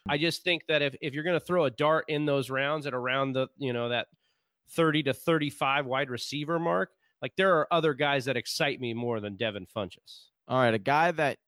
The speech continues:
Speaker 2: I know that you're definitely more excited about, and that's Alshon Jeffrey for the Philadelphia Eagles. He comes into his second year underneath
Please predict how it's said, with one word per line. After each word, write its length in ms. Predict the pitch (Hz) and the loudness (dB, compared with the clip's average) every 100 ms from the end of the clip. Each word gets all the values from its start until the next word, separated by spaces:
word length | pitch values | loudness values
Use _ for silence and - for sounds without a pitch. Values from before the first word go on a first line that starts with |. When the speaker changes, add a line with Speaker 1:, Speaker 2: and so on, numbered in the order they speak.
| _ | _
Speaker 2:
I 220 | 113 143 | 0 0
know 240 | 170 147 127 | 2 2 2
that 160 | 120 | 0
you're 160 | 110 117 | -2 -2
definitely 460 | 131 160 165 139 117 | 0 0 0 -6 -4
more 260 | 117 113 | -2 0
excited 560 | 104 - 120 110 107 107 | -2 -2 -2 -2 -2 -4
about, 440 | 101 110 107 110 - | -2 2 2 0 -4
and 180 | 120 | -2
that's 360 | 135 139 - - - | 0 0 -2 -14 -4
Alshon 640 | 127 165 147 - 156 143 | 2 2 2 0 0 0
Jeffrey 480 | 110 135 143 156 151 | 0 0 0 -2 -4
for 140 | 135 123 | -4 -4
the 100 | 107 | -2
Philadelphia 640 | 147 139 139 127 123 110 | 0 2 2 0 -2 -6
Eagles. 640 | 117 156 160 131 113 104 - _ _ _ _ - | -2 0 2 4 4 0 -6 _ _ _ _ -14
He 80 | 120 | -4
comes 320 | 151 147 - | -2 -2 -4
into 440 | 151 156 151 160 | -6 -6 -4 0
his 260 | 143 139 117 | 4 2 0
second 400 | - 165 165 160 | 0 0 0 -6
year 420 | 135 147 156 156 | -6 -2 0 0
underneath 600 | - 139 139 139 147 143 | 0 -4 -4 -4 -4 -4